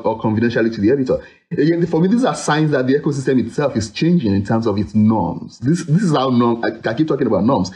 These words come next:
This is how norms change. I can't police a partnership. No one can police a partnership who is outside of it.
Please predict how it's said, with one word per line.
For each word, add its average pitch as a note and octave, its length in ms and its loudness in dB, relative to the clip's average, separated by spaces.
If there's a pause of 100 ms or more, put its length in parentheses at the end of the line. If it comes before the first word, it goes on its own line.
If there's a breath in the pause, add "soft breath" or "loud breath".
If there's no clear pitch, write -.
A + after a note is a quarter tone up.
(180 loud breath)
This D#3+ 160 2
is E3 40 2
how C#3+ 120 0
norms B2+ 340 2
change. - 380 -2 (580)
I C3 60 -2
can't E3 360 -2 (280)
police B2+ 580 -2 (160)
a G#2+ 200 0
partnership. G2 420 -2
No D3+ 80 2
one C3 160 0
can G2+ 240 -2
police A2+ 300 0
a - 60 0
partnership - 500 -8 (100)
who A2 100 -2
is F#2+ 100 0
outside F2 320 -2
of - 120 -8
it. - 160 -14